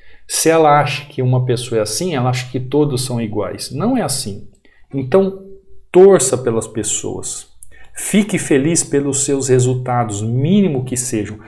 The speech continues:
E esquece os outros. "Ah, eu vi lá o aluno fazendo entradas de cem reais, de mil dólares, de dez mil dólares, eu não consigo."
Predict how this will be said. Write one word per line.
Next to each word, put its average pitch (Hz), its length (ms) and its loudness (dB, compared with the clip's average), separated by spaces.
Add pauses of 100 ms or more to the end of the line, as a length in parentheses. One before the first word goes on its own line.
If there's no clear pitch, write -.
(160)
E 240 120 0
esquece 233 520 0
os 131 140 -2
outros. 131 580 -2 (440)
"Ah, 214 760 0
eu 156 180 8
vi 180 180 4
lá 190 160 8
o 180 120 8
aluno 175 340 10
fazendo 160 480 0
entradas 151 440 -2
de 147 120 -2
cem 151 460 -2
reais, 123 540 0
de 120 140 -6
mil 151 240 0
dólares, 113 520 2
de 110 80 -10
dez 151 200 -2
mil 151 180 -2
dólares, 131 420 0
eu 165 60 -2
não 175 120 -4
consigo." 170 540 -4